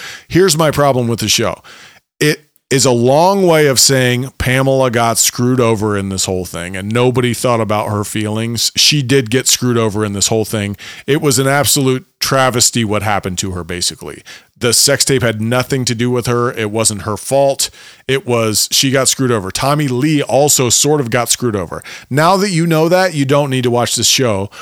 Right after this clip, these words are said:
and you don't need to watch all of a sudden not knowing the, uh,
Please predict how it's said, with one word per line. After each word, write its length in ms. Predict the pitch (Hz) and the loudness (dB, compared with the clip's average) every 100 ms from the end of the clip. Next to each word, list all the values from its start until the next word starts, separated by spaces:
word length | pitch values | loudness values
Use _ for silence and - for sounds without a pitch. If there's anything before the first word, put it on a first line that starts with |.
| - - 151 | -18 -6 -2
and 140 | 139 | 0
you 100 | 143 | 2
don't 260 | 151 160 147 | 2 0 0
need 240 | 143 127 | -2 0
to 320 | - 131 120 | 0 2 0
watch 600 | 127 117 123 123 - - - - - | 0 2 4 4 2 -2 -6 -10 0
all 180 | 139 151 | 2 4
of 80 | |
a 60 | 131 | 2
sudden 460 | - 156 135 127 127 | 2 2 2 2 0
not 240 | 127 123 | 0 0
knowing 640 | 127 131 120 117 117 139 | 0 2 2 0 -2 -6
the, 440 | 110 120 117 117 135 | -2 -2 0 -2 -4
uh, 240 | 120 113 | -2 -2